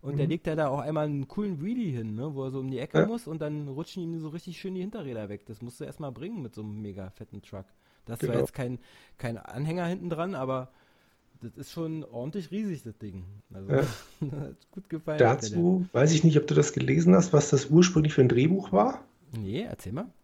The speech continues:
Speaker 2: Die, äh, ursprünglichen beiden Drehbuchautoren, ich hab's leider vergessen, welche beiden das waren, die hatten einen Western geschrieben.
Speaker 1: <laughs> Okay.
Speaker 2: Und, äh, Carpenter hat daraus dann eben, weil das einfach hinten und vorne nicht funktioniert hat, dieses, äh, asiatische Ding dann gemacht.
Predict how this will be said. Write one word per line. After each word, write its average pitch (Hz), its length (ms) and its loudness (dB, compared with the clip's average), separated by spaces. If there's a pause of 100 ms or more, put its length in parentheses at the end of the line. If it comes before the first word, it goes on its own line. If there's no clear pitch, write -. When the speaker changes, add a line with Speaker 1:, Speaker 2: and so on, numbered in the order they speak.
(400)
Speaker 2:
Die, 135 340 4
äh, 123 420 8
ursprünglichen 160 600 10
beiden 165 360 8
Drehbuchautoren, 165 880 8
ich 135 100 2
hab's - 200 -2
leider 139 160 6
vergessen, 127 420 6
welche 120 200 8
beiden 120 320 6
das 113 180 6
waren, 135 380 6
die 120 140 6
hatten 127 180 8
einen 127 200 8
Western 123 360 10
geschrieben. 104 540 4
Speaker 1:
<laughs> - 80 0 (520)
Okay. 131 360 4 (200)
Speaker 2:
Und, 127 360 8
äh, 127 400 8 (180)
Carpenter 143 500 6
hat 131 200 6
daraus 135 300 6
dann 127 180 6
eben, 127 360 4
weil 123 140 10
das 120 160 2
einfach - 280 0
hinten 147 180 8
und 120 100 6
vorne 135 200 10
nicht 135 120 10
funktioniert 135 460 8
hat, 131 160 8
dieses, 120 340 0
äh, 117 460 8 (520)
asiatische 123 540 8
Ding 147 160 10
dann 131 120 10
gemacht. 113 340 6